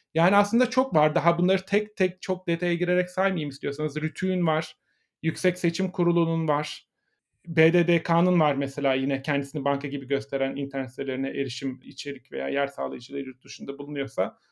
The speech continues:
doğrudan erişimin engellenmesi kararı verip B T K'ya başvurabiliyor daha doğrusu bu erişimin engellenmesi için. Yani burada görmüş olduğunuz gibi çok fazla idari kurumun erişimin engellenmesiyle ilgili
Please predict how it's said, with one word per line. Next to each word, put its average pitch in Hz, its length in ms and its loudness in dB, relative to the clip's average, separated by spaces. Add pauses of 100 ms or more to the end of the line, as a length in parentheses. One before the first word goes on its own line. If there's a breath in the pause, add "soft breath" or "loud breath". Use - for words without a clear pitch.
(140)
doğrudan 170 420 2
erişimin 170 360 -4
engellenmesi 156 480 -4
kararı 123 400 -6
verip 165 240 -6 (340)
B 160 140 4
T 139 160 -4
K'ya 160 300 0
başvurabiliyor 156 720 -2
daha 117 180 -2
doğrusu 117 260 -12
bu 120 60 -8
erişimin 117 340 -12
engellenmesi 127 600 -16
için. 269 340 -12 (400)
Yani 196 420 4
burada 220 220 4
görmüş 220 420 4
olduğunuz 208 420 4
gibi 165 400 0 (280)
çok - 420 2
fazla 160 680 0 (220)
idari 175 480 0
kurumun 165 720 0 (520)
erişimin 196 400 4
engellenmesiyle 185 1000 0
ilgili 180 720 0